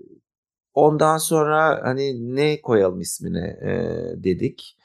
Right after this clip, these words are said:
"Ne gerekli? Bu aralar, hani, acil olan ne var?" E, o sıralar, tabii ondan önce Zaman Gazetesi,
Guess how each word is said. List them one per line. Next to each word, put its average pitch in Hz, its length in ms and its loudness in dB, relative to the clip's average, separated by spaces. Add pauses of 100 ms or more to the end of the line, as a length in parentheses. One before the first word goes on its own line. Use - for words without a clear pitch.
(440)
"Ne 123 320 4
gerekli? 95 680 0
Bu 101 120 6
aralar, 101 300 4
hani, 101 440 -8 (120)
acil 98 440 0
olan 95 340 4
ne 110 180 0
var?" 92 540 -4 (640)
E, 104 60 -2 (1400)
o - 240 4
sıralar, 147 840 6
tabii 135 160 4
ondan 147 260 6
önce 147 260 2
Zaman 139 380 0
Gazetesi, 92 640 -2